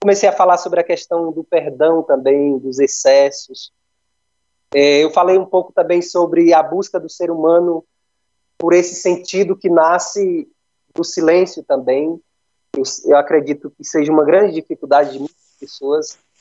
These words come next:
de silenciar, de olhar para dentro de si. Não tem como encontrar esse sentido nesse sofrimento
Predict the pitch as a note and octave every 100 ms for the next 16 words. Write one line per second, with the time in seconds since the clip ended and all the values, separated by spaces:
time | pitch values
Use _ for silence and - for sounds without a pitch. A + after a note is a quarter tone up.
0 | _ - - F3 E3 D#3+ - C#3+ C#3 C#3
1 | C3+ B2+ C3+ C3 C3 - _ E3+ F#3 G#3
2 | G#3 F3 D#3+ D#3 C#3+ C3+ - - A#2 -
3 | _ _ _ _ _ _ - F#3 G#3+ A#3+
4 | - F#3 F#3+ F#3+ F#3 E3 C#3+ - F3 -
5 | F#3+ F3 D#3+ E3 F#3+ F3 - - D#3+ C#3+
6 | - G3 E3 A#2+ A2+ _ _ _ C3+ C3+
7 | - C#3+ - E3 C3+ C#3+ -